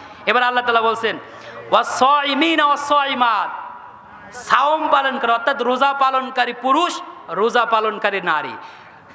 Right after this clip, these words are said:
পুরুষদেরকেও রোজা পালন করতে হবে, নারীদেরকেও রোজা পালন করতে হবে। এরপরে আল্লাহ তাআলা বলছেন, "ওয়াল হাফিযিনা ফুরুজাহুম ওয়াল হাফিজাত"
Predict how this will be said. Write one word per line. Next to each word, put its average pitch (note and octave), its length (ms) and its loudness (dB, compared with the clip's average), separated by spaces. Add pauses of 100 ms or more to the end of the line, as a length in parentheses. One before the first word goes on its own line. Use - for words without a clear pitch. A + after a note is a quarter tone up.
(140)
পুরুষদেরকেও A#3+ 680 2
রোজা B3 220 2
পালন B3 300 0
করতে B3+ 280 -2
হবে, B3+ 300 2 (140)
নারীদেরকেও A#3+ 760 0 (180)
রোজা A3 220 2
পালন G#3 320 0
করতে F#3+ 260 -4
হবে। E3+ 160 0
এরপরে A#3+ 280 0
আল্লাহ A3 200 -2
তাআলা G#3 180 -2
বলছেন, G#3 360 -2 (1300)
"ওয়াল A3 140 4
হাফিযিনা C4+ 920 2
ফুরুজাহুম C4 800 0
ওয়াল G#3 160 2
হাফিজাত" E3 840 -2